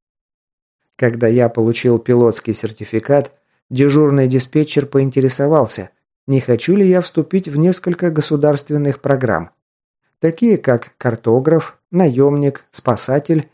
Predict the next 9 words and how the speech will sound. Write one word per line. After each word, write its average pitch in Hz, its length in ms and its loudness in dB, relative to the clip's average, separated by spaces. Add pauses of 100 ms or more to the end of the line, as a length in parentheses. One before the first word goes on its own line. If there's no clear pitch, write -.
(320)
и 226 200 2
демилитаризация. 151 1200 0 (640)
Про 127 140 2
подобные 123 480 2
программы 147 500 0
Малик 143 420 0
мне 139 280 0
не 135 100 -2
говорил, 139 480 2